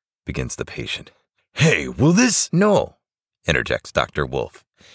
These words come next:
"It doesn't help grow new hair, but it will help encourage growth from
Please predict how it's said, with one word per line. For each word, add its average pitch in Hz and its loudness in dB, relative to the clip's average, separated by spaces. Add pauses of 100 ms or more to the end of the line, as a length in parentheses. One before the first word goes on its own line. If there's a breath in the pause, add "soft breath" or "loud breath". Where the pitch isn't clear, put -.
(200 soft breath)
"It - 0
doesn't 65 -2
help - -2
grow 80 0
new 85 2
hair, 55 -2 (560)
but - 0 (480)
it - -2
will 87 2
help - -2
encourage - -2
growth - -6
from - -12